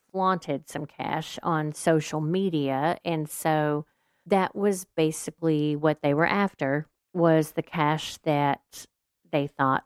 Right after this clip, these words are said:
that Baugh had. When Barry was arrested, he had a walkie-talkie, a black ski mask, duct tape, and heroin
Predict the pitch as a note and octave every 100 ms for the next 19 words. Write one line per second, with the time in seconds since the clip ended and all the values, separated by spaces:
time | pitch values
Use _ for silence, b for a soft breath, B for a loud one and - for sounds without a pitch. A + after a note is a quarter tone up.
0 | _ D#3 - _ _ - E3 C3+ C#3 -
1 | G#3+ G#3+ - - _ _ _ _ _ _
2 | _ G#3 G#3+ F#3+ A3+ D4+ C#4+ F3+ E3 D#3+
3 | D3 D3 D3 - E3 D#3 D3+ D#3 _ _
4 | _ A3+ G#3+ A3+ E3+ D#3 D#3 D#3+ - C4
5 | B3+ - A3 F#3 - - C#3 C#3 F3 -
6 | - D3+ - E3 F#3+ A3 - - - G#3+
7 | G#3 F3 C#3 C3+ C3+ D3 - - _ _
8 | _ _ _ F#3+ G#3+ - - D#3 D3 -
9 | C#3+ C#3+ E3 D#3+ C#3 - - -